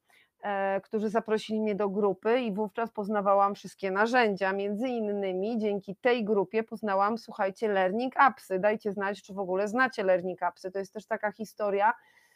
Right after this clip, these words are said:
em, która mocno odcisnęła się na tym, bo ja dzięki tej grupie i widząc zaangażowanie tych nauczycieli, jak oni starają się, e, w ogóle, e, podejść do uczniów,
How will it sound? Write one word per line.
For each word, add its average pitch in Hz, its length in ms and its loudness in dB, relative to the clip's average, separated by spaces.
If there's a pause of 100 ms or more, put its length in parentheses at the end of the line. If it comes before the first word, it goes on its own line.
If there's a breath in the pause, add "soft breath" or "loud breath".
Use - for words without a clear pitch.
(280 soft breath)
em, 196 600 2
która 214 300 4
mocno 240 520 2
odcisnęła 214 760 2
się 196 160 -6
na 190 180 0
tym, 240 240 0
bo 226 80 4
ja 220 160 4
dzięki 226 360 -4
tej 214 220 0
grupie 220 500 2
i 196 80 -4
widząc 202 420 -2
zaangażowanie 208 800 2
tych - 180 -14
nauczycieli, 196 600 -2
jak 196 160 0
oni 202 200 -2
starają 220 800 6
się, 196 280 2 (440 loud breath)
e, 196 300 6
w 185 100 -2
ogóle, 196 640 6
e, 185 180 4
podejść 226 540 4
do 202 220 2
uczniów, 226 680 0